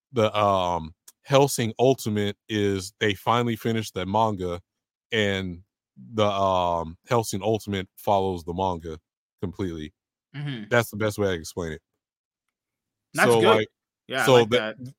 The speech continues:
Speaker 1: the ending in regular Hellsing is
Speaker 2: Mm-hmm.
Speaker 1: gonna be different than Hellsing Ultimate 'cause they,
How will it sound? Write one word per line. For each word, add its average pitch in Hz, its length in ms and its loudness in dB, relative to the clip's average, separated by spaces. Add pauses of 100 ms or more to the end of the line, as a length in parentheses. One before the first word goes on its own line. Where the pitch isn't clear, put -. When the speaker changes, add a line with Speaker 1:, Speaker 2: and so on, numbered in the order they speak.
(120)
Speaker 1:
the 135 260 4
ending 143 320 4
in 110 140 0
regular 127 380 2
Hellsing 156 540 -2 (240)
is 120 320 0
Speaker 2:
Mm-hmm. 104 120 -12 (200)
Speaker 1:
gonna 117 160 0
be 110 100 -2
different 110 320 -2
than 98 180 -6 (120)
Hellsing 107 360 -2
Ultimate 95 480 -4
'cause 90 380 -6 (680)
they, 110 200 2